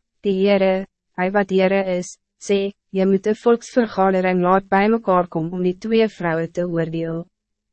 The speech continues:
Almal moet skrik wanneer hulle sien wat met die vrouwen gebeur, almal moet sien dat daar niks van hulle oorblij nie. Die volksvergadering moet die twee vrouwen doodgooi met klippe en stukkend kap met bijlen.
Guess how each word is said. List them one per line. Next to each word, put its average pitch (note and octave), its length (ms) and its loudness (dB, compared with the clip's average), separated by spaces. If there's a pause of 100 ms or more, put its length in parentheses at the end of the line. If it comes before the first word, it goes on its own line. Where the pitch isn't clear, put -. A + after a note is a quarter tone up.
(240)
Almal C#4 320 4
moet C#4+ 160 0
skrik A#3+ 320 -2
wanneer G3+ 320 2
hulle G3 160 0
sien A3 300 -2
wat G3+ 180 0
met G3+ 80 2
die G#3 180 -2
vrouwen G#3+ 380 2
gebeur, F#3 460 -2 (340)
almal G#3+ 320 4
moet A#3+ 180 0
sien G#3 240 2
dat F#3+ 180 0
daar F#3 240 2
niks F#3 280 -4
van G3 240 0
hulle F3+ 160 0
oorblij F3 480 -2
nie. D#3 180 -4 (680)
Die A#3 160 -8
volksvergadering A3 1040 0
moet G3 140 0
die G#3 80 -2 (100)
twee B3 240 2
vrouwen F#3+ 460 0
doodgooi F3 420 -2
met F3+ 240 -2
klippe G#3 480 -6
en G3 160 -4
stukkend G#3+ 480 -4
kap F3 320 -2
met F3 160 -6
bijlen. F#3 540 -4